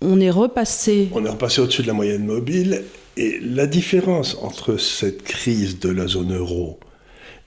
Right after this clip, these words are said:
Speaker 2: et les précédentes, elle est,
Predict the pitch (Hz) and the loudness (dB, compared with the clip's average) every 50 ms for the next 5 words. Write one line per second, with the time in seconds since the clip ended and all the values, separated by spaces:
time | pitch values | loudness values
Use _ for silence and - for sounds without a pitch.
0 | _ _ - 95 87 90 87 - - - 92 90 - - 110 110 120 127 143 160 | _ _ -4 -4 -4 -6 -8 -4 -4 -4 -4 -2 -2 -2 -2 -2 -2 -2 0 0
1 | 160 160 151 - - 139 - - - - - - - - - - - - - - | -2 -2 -4 -8 -12 -14 -16 -16 -18 -18 -18 -20 -20 -20 -20 -20 -20 -20 -20 -20
2 | _ _ _ _ _ _ - 95 98 110 110 131 | _ _ _ _ _ _ -6 -4 -2 -2 -4 -4